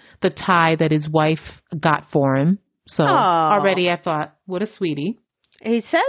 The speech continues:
Speaker 2: it's his birthday. Is that, did he say the tie was a birthday gift?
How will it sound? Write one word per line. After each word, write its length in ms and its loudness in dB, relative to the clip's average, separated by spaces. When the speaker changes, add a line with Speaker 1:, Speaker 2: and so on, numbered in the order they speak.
Speaker 2:
it's 220 -4
his 200 -2
birthday. 840 -4
Is 100 -10
that, 200 -2
did 160 -8
he 80 -4
say 180 0
the 100 -2
tie 300 0
was 140 -2
a 60 -4
birthday 340 -4
gift? 380 -8